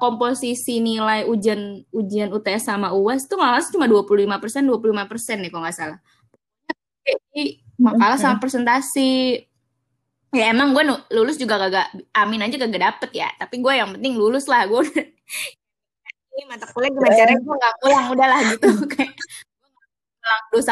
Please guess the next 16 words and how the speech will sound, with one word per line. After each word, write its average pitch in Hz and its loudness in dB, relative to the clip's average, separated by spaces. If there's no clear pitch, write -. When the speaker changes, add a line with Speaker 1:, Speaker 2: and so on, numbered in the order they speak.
Speaker 1:
kedua 226 6
lah 233 4
Speaker 2:
Mm-hmm. 214 6
Speaker 1:
intinya. 294 0
<laughs> 698 -6
Aduh, 285 2
aduh. 262 -2
Itu 226 2
sih 254 4
paling 214 0
epic 226 -2
banget 208 0
sih 220 -2
itu 202 0
ujian. 185 -4
Speaker 2:
Heeh. 196 2